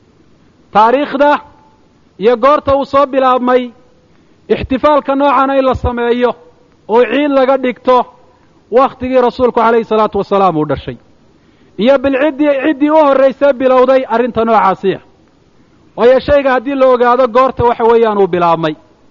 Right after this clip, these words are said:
iyo taariikhdiisu halka ay ku abtirsato, wax fara badan baa la fahmi karaa oo ku saabsan sharcinimadiisa ama sharci darradiisa. Waxa kaloo aynu ka hadli doonaa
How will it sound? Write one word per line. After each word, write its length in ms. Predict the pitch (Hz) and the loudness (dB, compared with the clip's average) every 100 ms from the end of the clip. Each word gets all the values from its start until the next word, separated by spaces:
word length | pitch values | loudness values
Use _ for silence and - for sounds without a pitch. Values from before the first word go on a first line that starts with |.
| _ _ _ _ _ _ _ | _ _ _ _ _ _ _
iyo 200 | 185 262 | 0 0
taariikhdiisu 680 | - 269 285 294 277 294 - | 2 0 0 -2 -4 -4 0
halka 300 | 277 294 - 277 | 0 0 0 0
ay 100 | 262 | 0
ku 140 | 302 | 0
abtirsato, 760 | 294 277 285 247 254 240 247 - _ _ _ _ _ _ _ _ 214 | 0 0 -4 -2 -4 0 0 0 _ _ _ _ _ _ _ _ -2
wax 220 | 294 - - | -2 0 -2
fara 220 | 285 277 | 0 2
badan 300 | 269 285 277 | 0 0 0
baa 160 | 285 | 0
la 120 | 277 269 | 0 0
fahmi 360 | 294 285 262 | 0 0 -2
karaa 260 | - 254 254 | -2 0 0
oo 60 | 247 | 0
ku 140 | 294 | -2
saabsan 380 | - 254 - 269 | -2 -4 -4 -4
sharcinimadiisa 800 | 254 247 240 247 254 254 220 - _ _ _ _ _ _ _ _ _ | -2 -2 -2 -2 -2 -2 -4 -8 _ _ _ _ _ _ _ _ _
ama 240 | 220 254 254 | 0 0 0
sharci 300 | 247 220 226 | -4 -4 -2
darradiisa. 540 | 220 220 220 180 - _ _ _ _ _ _ _ _ _ _ _ 247 | 0 0 -2 -4 -10 _ _ _ _ _ _ _ _ _ _ _ 0
Waxa 260 | 285 302 | 2 2
kaloo 240 | - 294 302 | 0 2 2
aynu 160 | 285 | 0
ka 120 | 302 302 | 0 0
hadli 200 | 285 277 | 0 -2
doonaa 440 | 262 262 254 254 | 0 0 0 -2